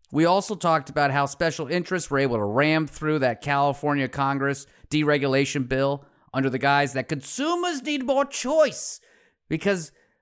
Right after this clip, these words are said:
choosing your electrical power is like choosing a movie on fucking Netflix, okay? You need, you want your choices.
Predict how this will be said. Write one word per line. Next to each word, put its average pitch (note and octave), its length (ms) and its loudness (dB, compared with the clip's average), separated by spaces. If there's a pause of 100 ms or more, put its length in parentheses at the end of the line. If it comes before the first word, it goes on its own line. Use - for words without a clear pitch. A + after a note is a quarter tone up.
(240)
choosing C#4 460 0
your B3 140 2
electrical G#3+ 460 0
power F3 340 2
is D#3 260 -2
like F3 220 -2
choosing G#3 440 -4
a F#3+ 40 0
movie F3 340 2
on D#3 100 2
fucking D#3+ 360 -2
Netflix, D3+ 580 -2
okay? C#3 260 0
You C3+ 140 -4
need, D#3 300 0
you D#3 80 0
want E3 180 0
your F3+ 80 0
choices. E3+ 1040 0